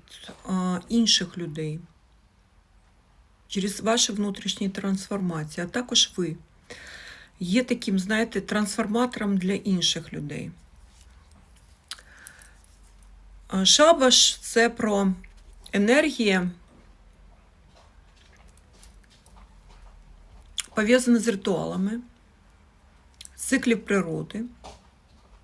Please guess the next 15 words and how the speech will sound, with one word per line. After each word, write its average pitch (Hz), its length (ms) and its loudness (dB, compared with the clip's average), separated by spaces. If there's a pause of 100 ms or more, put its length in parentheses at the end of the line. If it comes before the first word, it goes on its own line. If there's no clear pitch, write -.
(140)
магічних 220 680 2
практик, 160 520 -6
до 190 140 -6
речі. 196 420 -4 (1400)
Ваша 247 560 6
енергія 240 560 2
активна 240 680 0
і 202 80 -2
духовно 202 480 -2
насичена. 196 760 -4 (2500)
Серце 247 520 4
закохані, 226 960 0
це - 160 -6
ж - 160 0
теж - 420 6